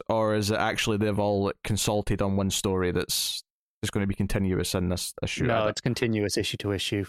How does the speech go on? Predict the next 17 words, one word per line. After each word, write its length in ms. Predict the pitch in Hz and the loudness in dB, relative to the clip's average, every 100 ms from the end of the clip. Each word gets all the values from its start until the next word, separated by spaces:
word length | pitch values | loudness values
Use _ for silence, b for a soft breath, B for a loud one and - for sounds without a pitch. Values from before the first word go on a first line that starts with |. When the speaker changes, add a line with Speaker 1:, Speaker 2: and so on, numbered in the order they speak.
| - | -2
Speaker 2:
Like, 260 | 107 104 - | -4 -4 -4
if 140 | - - | -6 -2
you 40 | |
go 120 | 117 113 | -2 -2
to 100 | 107 | -2
the 100 | 107 | -2
next 340 | 113 120 - | -2 -4 -6
book, 320 | - 104 - - - | -4 -4 -6 -20 -4
Speaker 1:
Mm. 360 | 107 101 95 101 _ _ _ - | -2 0 0 -4 _ _ _ -14
Speaker 2:
which 200 | - - | -10 -4
is, 200 | 98 - | -2 0
uh, 180 | 107 110 | 0 0
Nubia 300 | 113 113 107 | 0 0 0
and 60 | 101 | 0
the 40 | 101 | 0
Amazon 320 | 101 98 95 | 0 0 -2
six, 680 | - 135 117 - - - | 0 0 -2 -6 -6 -6